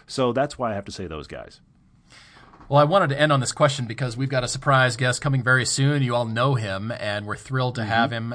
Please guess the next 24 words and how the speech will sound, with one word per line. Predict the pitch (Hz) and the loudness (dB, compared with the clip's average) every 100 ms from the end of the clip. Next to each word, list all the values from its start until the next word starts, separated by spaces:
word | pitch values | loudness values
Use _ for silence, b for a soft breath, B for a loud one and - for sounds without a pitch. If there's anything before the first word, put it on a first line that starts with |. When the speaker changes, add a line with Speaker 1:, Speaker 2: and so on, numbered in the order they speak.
| - | -8
Speaker 2:
And, | 101 98 95 95 | -6 -6 -6 -8
uh, | 92 90 90 - | -8 -6 -6 -8
we're | 110 | -10
looking | 107 123 113 | -10 -8 -10
forward | - 117 107 | -10 -8 -8
to | 107 | -10
sharing | - 113 104 | -8 -6 -4
that. | 110 165 - | 0 0 0
I'll | 110 | -10
keep | - 143 | -4 -4
him | 127 | -4
a | 110 | -6
surprise | - 135 117 110 107 107 - | -10 -4 -2 0 0 -4 -10
for | - 185 | -4 -4
the | 240 | -2
moment, | 123 95 92 - - B B B _ | -4 -4 -8 -10 -16 B B B _
but | 117 104 | -8 -8
you | 101 | -8
will | 107 127 | -4 -2
Speaker 1:
Yep. | 110 | -2
Speaker 2:
be | |
hearing | 107 113 107 98 95 | -6 -8 -8 -8 -8
next | 101 123 - 110 | -8 -8 -8 -10
week | 101 92 - | -10 -10 -12